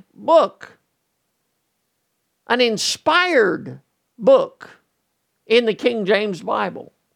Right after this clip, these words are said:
And God has given us his pure words in the King James Bible. And he's furnished us unto all good works.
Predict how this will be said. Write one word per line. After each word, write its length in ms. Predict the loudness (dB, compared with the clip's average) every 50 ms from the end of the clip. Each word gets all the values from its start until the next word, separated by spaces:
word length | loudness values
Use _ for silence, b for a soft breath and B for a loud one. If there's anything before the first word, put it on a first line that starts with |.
| _ _ _ _ _ _ _ _ _ _ _ _ _ _ _ _ _ _ _ _ _ _ _ _ _ _ _ _ _ _ _ _ _ _ _
And 180 | -4 -2 0 2
God 280 | 2 4 4 4 2
has 160 | 2 0 -2 -2
given 280 | 0 0 2 2 2
us 220 | 2 2 2 2 2
his 240 | 0 0 0 -2
pure 440 | -6 -8 -4 0 2 2 2 2 2
words 800 | 0 2 2 2 2 0 -4 -8 -14 -20 -20 -18 -18 -18 -18 -20 _ _ _ _ _ _ _ _ _ _ _ _ -2
in 160 | 0 0 0
the 80 | -2
King 300 | -2 0 0 -2 -2 -2
James 360 | 0 0 0 0 0 -4 -8 -6
Bible. 520 | -4 -4 -4 -4 -4 -6 -10 -14 -16 -18 _ _ _ _ _ _ _ _ _ _ _ _ _ _ _ _ _ _ _ _ _
And 220 | -4 -4 -4 -2 -4
he's 240 | -6 -6 -8 -8
furnished 580 | -4 -2 0 0 2 0 0 -2 -2 -2 -2 0
us 320 | 2 2 2 0 -4 -10 -18 _
unto 280 | -2 0 0 0 0 -2
all 400 | -4 0 2 2 4 4 4 2
good 280 | 2 2 0 0 0 2
works. 760 | 2 4 4 4 2 -2 -10 _ -18 -18 -16 -18 -20 -20